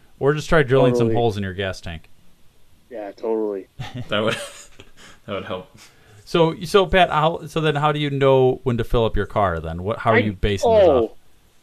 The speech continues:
Speaker 1: What's your system?
Speaker 2: um, you know, my system used to actually kind of be bad financially because I used to fill up every two days. But then I realized, like, I'm constantly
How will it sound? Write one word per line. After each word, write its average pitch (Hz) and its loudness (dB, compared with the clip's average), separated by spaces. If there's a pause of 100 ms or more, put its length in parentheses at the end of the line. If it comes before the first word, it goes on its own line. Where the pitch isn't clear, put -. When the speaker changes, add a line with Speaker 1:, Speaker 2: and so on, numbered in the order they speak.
(160)
Speaker 1:
What's 110 -4
your 104 -4
system? 214 2
Speaker 2:
um, 196 -8 (720)
you 165 0
know, 208 2
my 165 0
system 214 0
used 175 2
to 147 2
actually 143 -2
kind 139 -4
of 104 -4 (160)
be 127 -6 (180)
bad 120 0
financially 110 -2
because 101 -8
I 107 0
used 117 -2
to 113 -10
fill 117 0
up - -2
every 143 0
two 160 2
days. 190 4 (560)
But 123 -8
then 151 2 (180)
I 131 -2
realized, 135 2
like, 113 0
I'm 120 -6 (100)
constantly 123 -6